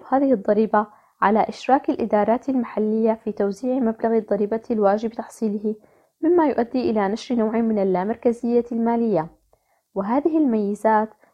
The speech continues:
أدت إلى انتشار أسلوب الطرح بالتوزيع في بعض الدول كفرنسا،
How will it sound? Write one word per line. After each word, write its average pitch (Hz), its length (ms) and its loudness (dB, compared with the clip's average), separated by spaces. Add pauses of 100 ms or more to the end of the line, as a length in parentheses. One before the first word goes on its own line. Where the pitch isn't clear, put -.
(160)
أدت 349 280 0
إلى 226 120 0
انتشار 240 520 0
أسلوب 233 340 -4
الطرح 220 380 -2
بالتوزيع 208 640 -2 (340)
في 202 120 -4
بعض 220 240 2
الدول 202 440 0 (320)
كفرنسا، 247 600 -2